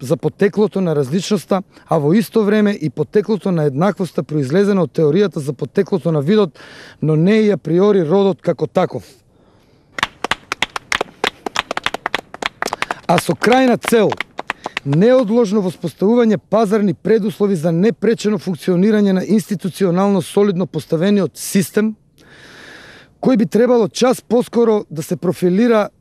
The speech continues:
во главен чинител и носител на квантитативни и квалитативни промени. И потоа и предуслов за инвестиции во експортно ориентираното аграрно производство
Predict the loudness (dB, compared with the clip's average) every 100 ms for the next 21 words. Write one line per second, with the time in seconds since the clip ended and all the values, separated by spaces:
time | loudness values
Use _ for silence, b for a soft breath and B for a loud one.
0 | -10 -6 -4 0 0 2 0 -2 0 0
1 | 0 -2 0 0 2 2 0 -2 -2 -2
2 | -2 -6 -6 0 0 0 0 -2 -2 0
3 | -2 0 0 0 -2 -4 -4 -4 -6 -2
4 | 2 2 2 -2 -8 _ _ _ _ _
5 | B B -8 -6 0 0 2 0 0 -4
6 | -8 0 2 2 0 -2 -4 -4 -6 -4
7 | -4 -2 -2 -2 0 0 2 0 -2 -4
8 | -4 -2 0 0 0 0 0 0 0 -2
9 | -4 -2 0 0 -2 -4 -2 0 0 -2
10 | -2